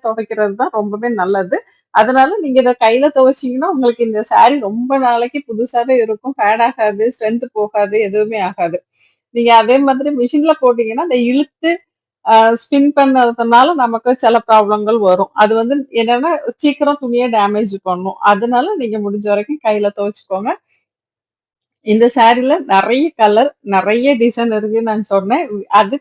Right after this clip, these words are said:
தெரிஞ்சுக்கணும்னா வீடியோவை ஸ்கிப் பண்ணாம கடைசி வரைக்கும் பாருங்க. நீங்க வீடியோவை ஸ்கிப் பண்ணி, ஸ்கிப் பண்ணி பாத்தீங்கன்னா, உங்களுக்கு பிடிச்ச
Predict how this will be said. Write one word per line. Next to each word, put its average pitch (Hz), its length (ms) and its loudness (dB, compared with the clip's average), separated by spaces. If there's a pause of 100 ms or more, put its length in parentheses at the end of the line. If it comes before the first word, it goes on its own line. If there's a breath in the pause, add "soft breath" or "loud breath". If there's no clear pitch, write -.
தெரிஞ்சுக்கணும்னா 240 720 -2
வீடியோவை 254 420 0
ஸ்கிப் - 440 -6
பண்ணாம 254 360 -2
கடைசி 208 380 -6
வரைக்கும் 196 360 -6
பாருங்க. 175 300 -4 (520 soft breath)
நீங்க 226 240 0 (140)
வீடியோவை 294 360 4
ஸ்கிப் - 300 -6
பண்ணி, 320 200 0
ஸ்கிப் 269 320 -8
பண்ணி 269 200 -2
பாத்தீங்கன்னா, 220 560 -2
உங்களுக்கு 240 560 -2
பிடிச்ச 277 380 0